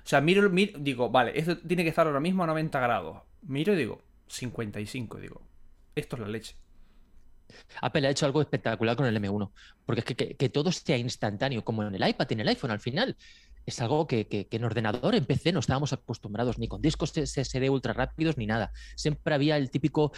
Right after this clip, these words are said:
Speaker 2: tirón, eh, al tiempo de recarga y de espera. Eso ya no pasa con el M uno, todo es instantáneo. Pasa alguna aplicación que pasa por Rosetta que quizás todavía no es compatible con,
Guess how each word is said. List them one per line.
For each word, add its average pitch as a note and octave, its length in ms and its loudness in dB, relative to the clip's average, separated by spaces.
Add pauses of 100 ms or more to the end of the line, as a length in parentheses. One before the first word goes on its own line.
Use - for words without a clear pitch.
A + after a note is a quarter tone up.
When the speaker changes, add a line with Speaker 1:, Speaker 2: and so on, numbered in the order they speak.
(280)
Speaker 2:
tirón, D3+ 580 4
eh, F#2+ 240 -4 (640)
al - 140 -4
tiempo E3 340 4
de D#3 100 6
recarga D3+ 400 4
y D#3 80 6
de C#3+ 80 2
espera. E3+ 640 -2 (260)
Eso - 200 -2
ya D3 160 0
no A#2+ 160 -2
pasa B2+ 320 0
con G#2+ 100 -2
el G#2+ 60 0
M A2+ 120 -2
uno, A2+ 160 0
todo D#3 200 2
es E3 180 0
instantáneo. A#2+ 640 0 (200)
Pasa F3+ 260 0
alguna F3+ 220 4
aplicación E3+ 600 2 (300)
que A#2+ 120 0
pasa C#3 220 0
por C3+ 180 2
Rosetta C3+ 320 0
que B2+ 100 -2
quizás A#2 240 -2
todavía A#2 260 2
no A2+ 60 -2
es - 80 -6
compatible A2+ 460 0
con, G#2 300 -2